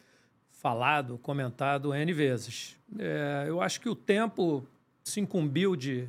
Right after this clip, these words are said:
de mostrar, é, a veracidade dos fatos. É, nós fizemos, naquela ocasião, uma união, é, de candidatos pra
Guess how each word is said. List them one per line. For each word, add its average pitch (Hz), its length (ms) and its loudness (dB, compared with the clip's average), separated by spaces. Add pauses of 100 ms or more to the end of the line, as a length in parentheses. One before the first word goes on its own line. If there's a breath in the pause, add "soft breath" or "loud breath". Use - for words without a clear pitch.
(120)
de 147 120 -4
mostrar, 151 600 0 (560 soft breath)
é, 131 440 -4
a 139 100 -2
veracidade 147 560 2
dos 165 160 -2
fatos. - 600 0 (680 soft breath)
É, 139 420 -2 (380)
nós 147 220 -2
fizemos, 143 640 0
naquela 135 400 -2
ocasião, 139 500 0
uma 135 460 -4 (140)
união, 151 580 2 (460)
é, 131 440 -6
de 127 760 -8 (1120 soft breath)
candidatos 147 600 2
pra 151 200 -2